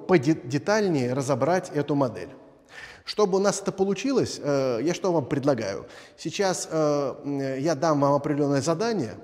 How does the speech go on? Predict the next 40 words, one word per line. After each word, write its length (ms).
Когда 200
я 100
дам 140
задание, 340
я 80
предлагаю 540
вам 240
поставить 720
этот 240
видеоурок 840
на 160
паузу, 580
это 160
задание 380
выполнить, 520
а 60
уж 140
потом 320
перейти 280
к 60
дальнейшему 400
просмотру. 480
Итак, 260
что 160
я 100
вам 140
предлагаю? 640
Я 160
предлагаю 600
вам 420
сейчас 340
взять 300
и 60
заполнить 580
одну 320
или 120
несколько 340
та-, 80
та-, 220
табличек. 600